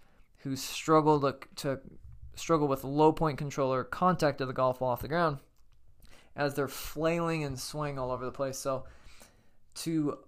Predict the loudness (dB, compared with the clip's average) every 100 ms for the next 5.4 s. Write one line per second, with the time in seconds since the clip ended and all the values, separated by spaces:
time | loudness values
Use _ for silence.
0 | _ -20 -14 2 2 2 6 8 8 6
1 | 0 0 0 -2 -2 -2 0 0 -2 -4
2 | 4 6 6 4 -2 -2 -2 -4 -10 -10
3 | -10 -12 -8 -6 -6 -4 -6 -6 -10 -10
4 | -12 -10 -12 -8 0 2 2 -2 -8 -2
5 | 4 6 4